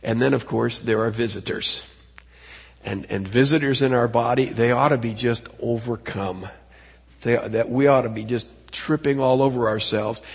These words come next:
to get to them, to welcome them, embrace them into our fellowship and into our community,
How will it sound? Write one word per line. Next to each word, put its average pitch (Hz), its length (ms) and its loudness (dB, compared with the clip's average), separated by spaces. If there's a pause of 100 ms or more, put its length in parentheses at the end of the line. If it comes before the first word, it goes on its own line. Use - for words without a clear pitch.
(140)
to 120 100 -2
get 135 380 4
to 160 80 2
them, 110 380 -2
to 113 140 -4
welcome 131 600 4
them, 123 300 2
embrace 123 680 4
them 143 240 0
into 139 280 2
our 127 120 4
fellowship 123 680 2
and 113 120 -4
into 113 240 -2
our 113 160 -2
community, 113 760 -2